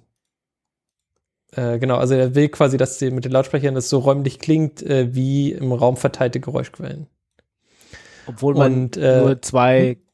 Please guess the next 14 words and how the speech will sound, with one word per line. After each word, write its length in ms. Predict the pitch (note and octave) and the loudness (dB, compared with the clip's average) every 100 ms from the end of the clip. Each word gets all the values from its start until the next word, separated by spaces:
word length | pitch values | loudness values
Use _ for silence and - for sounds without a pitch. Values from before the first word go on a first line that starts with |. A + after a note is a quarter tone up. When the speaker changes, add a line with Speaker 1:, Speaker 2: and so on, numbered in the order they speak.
| - | -14
Speaker 2:
obwohl 320 | B2 A2 C#3 | -12 -4 0
man 300 | C#3 C3 C3 - | 0 -2 -2 2
Speaker 1:
Genau, 200 | G#3 C3+ | 4 4
Speaker 2:
nur 80 | |
Speaker 1:
genau, 160 | C3+ B2+ | 2 2
Speaker 2:
an 60 | B2 | 0
Speaker 1:
genau. 100 | A#2+ | 0
Speaker 2:
zwei 320 | C3 C3 C3+ | 2 4 2
Ohren 400 | B2+ B2+ B2+ A#2+ | 0 -2 -2 -2
das 200 | A#2+ - | -4 -2
sozusagen 600 | B2+ A#2+ A#2+ A#2 A2 A2+ | -4 -4 0 0 0 2
hat 240 | C3+ - - | 0 0 -6
und 380 | B2+ A#2 A2 | -6 -6 -4
dann, 320 | A#2 A2+ A2+ | -4 -2 -6